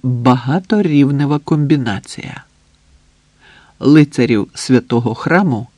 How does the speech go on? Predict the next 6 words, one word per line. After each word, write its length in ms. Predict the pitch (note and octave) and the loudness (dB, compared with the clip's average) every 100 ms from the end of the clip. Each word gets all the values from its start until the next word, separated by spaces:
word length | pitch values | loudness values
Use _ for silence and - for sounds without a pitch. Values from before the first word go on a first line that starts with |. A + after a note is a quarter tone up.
| _ _ _ - - - | _ _ _ -20 -20 -8
використовують 1000 | C3 D3 - E3 D3 - G3 G3 D#3 C#3+ C3+ | 2 2 4 2 2 -2 0 2 4 4 4
для 160 | C3+ | 0
формування 1000 | C#3+ D3+ C#3+ C3+ C3 D#3 F3 D#3+ D#3 C#3+ - | 0 0 0 0 0 0 0 0 -2 -2 -4
членів 580 | - C#3 D#3 F#3 E3+ D#3 | -2 0 2 0 -2 -2
злочинних 800 | C#3+ C#3+ C#3+ - D3+ C#3 B2 B2 | 2 2 2 -4 -2 0 0 0
угруповань 800 | A#2 B2+ B2 F3+ F#3+ B2 A2+ | 0 -2 -2 -2 0 -2 -6